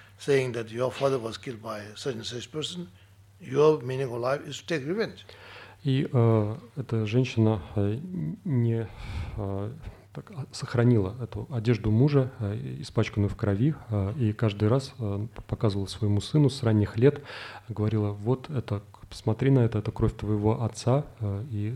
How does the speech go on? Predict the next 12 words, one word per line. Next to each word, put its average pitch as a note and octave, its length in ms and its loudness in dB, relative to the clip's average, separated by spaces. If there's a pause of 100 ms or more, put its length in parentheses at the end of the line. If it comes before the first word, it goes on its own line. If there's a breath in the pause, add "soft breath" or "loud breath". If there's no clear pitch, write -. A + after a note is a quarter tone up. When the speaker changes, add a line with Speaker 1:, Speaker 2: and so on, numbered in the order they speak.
Speaker 2:
цель A#2+ 200 0
твоей A2 280 4
жизни, C3+ 460 6 (340 loud breath)
э, C#3 140 -6 (140)
э, D#3 200 -6 (420)
э, F3 960 -10
цель A2 160 -2
твоей G#2+ 180 2
жизни F3 220 4
в - 60 -10
том, C#3 120 6
чтобы A#2 300 2